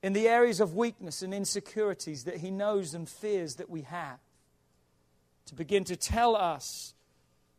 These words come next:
a different story of our lives. Satan wants to set up strongholds in your mind. A stronghold is what? It's an area in which we are held in bondage.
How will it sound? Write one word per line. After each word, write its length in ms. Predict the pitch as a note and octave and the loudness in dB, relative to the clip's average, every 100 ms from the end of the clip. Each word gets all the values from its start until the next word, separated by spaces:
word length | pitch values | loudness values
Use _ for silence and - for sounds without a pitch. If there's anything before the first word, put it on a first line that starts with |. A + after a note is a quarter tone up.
| _ | _
a 60 | A#3+ | -4
different 380 | G#3 G3 F#3+ G3 | 0 0 0 -4
story 560 | - G3+ F#3 D3 B2+ - _ _ _ _ _ _ _ _ _ | 0 2 2 0 -4 -12 _ _ _ _ _ _ _ _ _
of 160 | D3+ C3+ | -10 -4
our 140 | C#3+ | -4
lives. 560 | C#3+ B2+ A#2 _ - _ _ _ _ _ - | -2 -4 -8 _ -20 _ _ _ _ _ -4
Satan 560 | - C4 D4 A3 F3 | 2 2 2 0 -2
wants 240 | G3+ G#3+ - | -2 -2 -6
to 100 | F#3 | -10
set 380 | - A3+ G#3 | -6 -4 -2
up 240 | D#3+ D3+ - | -2 -4 -6
strongholds 1000 | - - G3+ G3+ E3+ C3 B2 B2+ - - _ _ - | -12 -6 -2 -2 -4 -8 -10 -14 -20 -20 _ _ -10
in 140 | D#3+ | -6
your 160 | D#3 C#3 | -6 -6
mind. 260 | C3+ A#2+ - _ _ _ _ _ _ _ _ _ F3 | -8 -12 -16 _ _ _ _ _ _ _ _ _ 0
A 80 | |
stronghold 680 | E3+ - C#4+ C#4 A3 G3 F3+ | 0 0 2 2 2 2 2
is 140 | F3 F#3+ | -2 -2
what? 320 | A3 E3+ - _ _ _ | 0 -2 -4 _ _ _
It's 200 | - G3 | -4 0
an 100 | A3 | 0
area 480 | - A#3+ B3+ A3 F3+ | 2 4 6 6 4
in 220 | F#3+ F#3 | 2 0
which 300 | F3+ A3 - | 0 -4 -4
we 160 | F#3+ G3+ | -4 0
are 120 | F3+ | 0
held 580 | C#3+ A3+ G#3 D#3+ D#3+ - _ _ _ _ _ _ - | 0 -2 -2 -2 -4 -8 _ _ _ _ _ _ -6
in 160 | E3+ | -4
bondage. 680 | D#3+ E3 E3 A#2+ - - | -2 -2 -2 -8 -16 -20